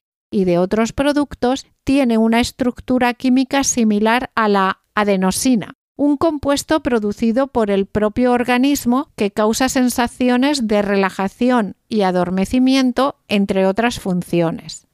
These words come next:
Esto hace que la molécula de café encaje en los receptores ubicados en la superficie de las células nerviosas,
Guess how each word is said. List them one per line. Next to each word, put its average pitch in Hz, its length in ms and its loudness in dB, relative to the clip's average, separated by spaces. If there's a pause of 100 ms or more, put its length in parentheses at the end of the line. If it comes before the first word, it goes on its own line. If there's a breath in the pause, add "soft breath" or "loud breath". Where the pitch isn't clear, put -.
(120)
Esto 339 340 0
hace 339 440 -2 (160)
que 226 100 0
la 202 140 2
molécula 247 560 0
de 302 120 0
café 285 600 -2 (100)
encaje 226 580 -2
en 254 120 2
los 208 120 2
receptores 208 720 -2
ubicados 254 640 0
en 240 140 2
la 208 100 2
superficie 190 640 -2
de 233 140 0
las 202 140 -2
células 180 540 0
nerviosas, 196 760 -2